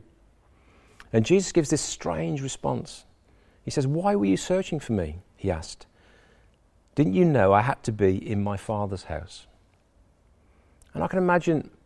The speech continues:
Mary and Joseph being confused, worried, frustrated, and maybe even slightly annoyed and angry at, at, at Jesus seeming not caring about the, the care and concern that they, they had when they found him missing. Jesus' cryptic response didn't help.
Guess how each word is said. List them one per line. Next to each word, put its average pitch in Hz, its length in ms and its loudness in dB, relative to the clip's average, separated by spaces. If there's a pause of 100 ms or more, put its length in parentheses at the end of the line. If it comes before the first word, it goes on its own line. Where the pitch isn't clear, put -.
(140)
Mary 135 240 4
and 135 100 2
Joseph 117 340 2
being 104 340 2 (540)
confused, 135 560 2
worried, 135 360 8
frustrated, 120 540 0
and 147 60 -2
maybe 185 200 0
even 160 80 -2
slightly 147 380 0
annoyed 139 380 4
and 117 80 2
angry 120 500 0 (340)
at, - 140 -8
at, - 200 -4
at 101 120 -6
Jesus 127 340 -2
seeming 123 400 2
not 127 200 -2
caring 139 640 2
about 98 340 -2
the, - 140 -10
the - 100 -6
care 120 300 -2
and 113 80 0
concern 107 480 0
that 95 80 -8
they, 98 220 -2
they 104 140 -2
had 92 340 2 (380)
when 104 120 -2
they 101 100 4
found 98 320 2
him 95 200 0
missing. 90 420 -4 (1120)
Jesus' 170 400 2
cryptic - 400 0
response 139 560 0
didn't 123 300 2
help. 110 360 0